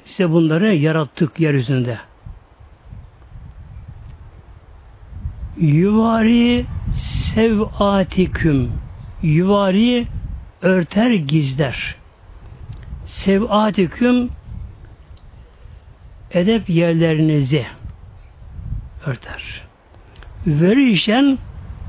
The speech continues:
bir de riş, bu da süsleyen anlamına geliyor. Demek ki iki tür örtünme var.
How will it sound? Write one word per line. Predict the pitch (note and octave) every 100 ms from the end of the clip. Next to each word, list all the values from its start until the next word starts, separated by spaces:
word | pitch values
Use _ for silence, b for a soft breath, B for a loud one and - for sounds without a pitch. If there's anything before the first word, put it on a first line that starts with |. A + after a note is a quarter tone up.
| -
bir | B3 G#3+ G3+
de | A#3 F#3
riş, | D#3 C4 B3 - - - - - -
bu | A#3
da | A3+ A3 G3
süsleyen | - - C#4 G3 E3+ G3+
anlamına | F#3 D#3+ D#3+ D3+
geliyor. | C#3+ C#3+ G3 A#3 B3 - - - - - B B -
Demek | G#3 A#3+ A3+
ki | - A#3+ A#3 A#3 -
iki | G#3 B3+
tür | F3 A#3+
örtünme | F#3+ - F#3+ F3
var. | D#3 E3+ A#3 B3+